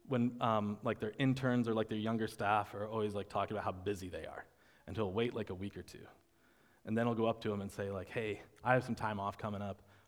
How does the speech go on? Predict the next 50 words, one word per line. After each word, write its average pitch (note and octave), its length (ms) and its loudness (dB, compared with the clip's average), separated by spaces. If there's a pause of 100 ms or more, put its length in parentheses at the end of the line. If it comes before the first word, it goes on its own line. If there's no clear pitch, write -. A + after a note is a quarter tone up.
What A#2+ 280 0
shows G2+ 280 -4
should G2+ 140 -4
I F2 100 -2
binge E2+ 280 -8
watch? - 320 -10 (760)
What A#2 100 2
should B2 140 4
I F#2+ 80 4
watch?" - 340 -8 (960)
He C#3 100 0
goes, A#2+ 140 4
"The A#2 80 -4
people F3+ 300 4
that F3 120 6
say D3+ 180 4
they're D3+ 120 4
the B2+ 80 0
busiest A2+ 440 0
always A#2+ 200 4
have A#2 220 4
the G#2+ 80 -2
most G2+ 260 0
recommendations." F2+ 760 -8 (1040)
And A2 120 -4
then A#2+ 140 4
he'll B2 120 4
stop G#2+ 240 2
and G#2+ 80 -2
be G2+ 80 0
like, F#2 300 -6 (300)
"Hey, C#3+ 120 -2
two - 200 -4
weeks G#3+ 140 -4
ago D3 100 -2
you A#2 60 -6
said D#3 140 -6
you C3 80 -4
were F#2+ 80 -6
too - 200 -8
busy A#2 260 -4
to G2 80 -4
do G2+ 220 -4 (120)
this. G#2 440 -6 (680)
How - 160 -2
did C4 160 0
you D#3+ 140 0
watch G2+ 200 -2 (160)
five A#3+ 340 6
seasons - 880 -2